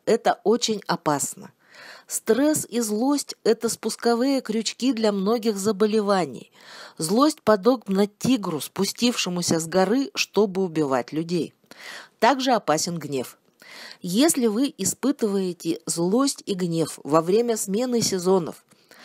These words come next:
особенно в сочетании с высокими нагрузками на работе или с какими-то либо неприятными событиями,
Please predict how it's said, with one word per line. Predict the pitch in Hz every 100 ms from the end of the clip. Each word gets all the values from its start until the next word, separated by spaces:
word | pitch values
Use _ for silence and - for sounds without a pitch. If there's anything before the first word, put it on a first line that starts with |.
| - -
особенно | 180 - 277 254 226
в | 202
сочетании | - 202 - 202 220 226 196 156
с | 131 -
высокими | 156 190 226 240 214 185
нагрузками | 185 175 170 226 - 202 196
на | 190 185
работе | 175 151 151 143 - - - - - - _
или | 220 269 262
с | 247
какими-то | - 202 214 247 247 240 160 151 -
либо | 160 214 202 185
неприятными | 175 175 175 175 220 - 180 165
событиями, | - 143 147 226 - 139 131 98 -